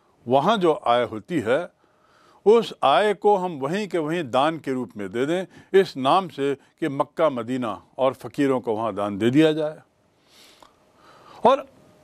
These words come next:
इसको नापसंद करते हुए अक-, औरंगजेब ने कहा, उसका अपना विचार था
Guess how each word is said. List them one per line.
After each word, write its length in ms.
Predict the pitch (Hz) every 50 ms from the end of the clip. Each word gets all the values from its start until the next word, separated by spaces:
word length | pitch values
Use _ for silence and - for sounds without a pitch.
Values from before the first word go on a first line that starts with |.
| _ _ _ - 165
इसको 540 | 190 - - - _ - - 269 269 262
नापसंद 720 | 254 180 135 135 160 208 233 208 240 202 180 233 233 214 190
करते 400 | - 185 170 165 - 220 220 220
हुए 160 | 226 247 262
अक-, 400 | 262 262 - 160 160 - - - -
औरंगजेब 520 | 151 160 196 226 226 202 165 180 190 190 180
ने 160 | 170 160 151
कहा, 380 | - 147 123 147 202 220 202
उसका 300 | 185 156 - - 180 151
अपना 220 | 139 127 - 160 165
विचार 440 | 143 127 120 - 160 175 220 240 208
था 400 | - - 127 139 170 214 214